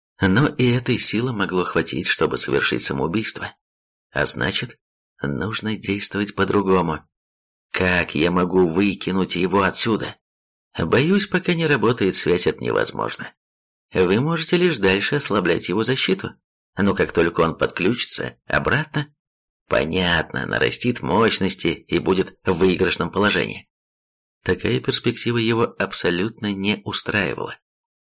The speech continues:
А можно взломать образ виртуальности, погрузиться глубже и разрушить изнутри. Боюсь, эффект будет аналогичен простому убийству.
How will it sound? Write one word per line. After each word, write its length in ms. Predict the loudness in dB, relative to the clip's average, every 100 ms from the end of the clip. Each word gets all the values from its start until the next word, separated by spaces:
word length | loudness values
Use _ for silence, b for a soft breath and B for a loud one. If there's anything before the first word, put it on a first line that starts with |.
| _ _
А 140 | -4 -2
можно 460 | 0 -2 -2 -2
взломать 520 | -2 0 2 0 -2 -2
образ 440 | -2 2 0 0 0
виртуальности, 840 | 2 2 2 0 0 -4 -6 -16 _ _ _ _ _
погрузиться 580 | -2 0 2 2 2 0
глубже 460 | 2 0 0 0
и 40 | 2
разрушить 540 | 2 0 -2 -4 -8 _ _
изнутри. 600 | -2 0 0 -2 -6 -10 _ _ _ _ _ _ _
Боюсь, 480 | 0 2 4 4 4
эффект 280 | 2 -2 0
будет 260 | 0 2 2
аналогичен 880 | 4 6 4 4 2 0 0 -2 0
простому 520 | 0 0 0 0 0
убийству. 480 | 0 0 -2 -6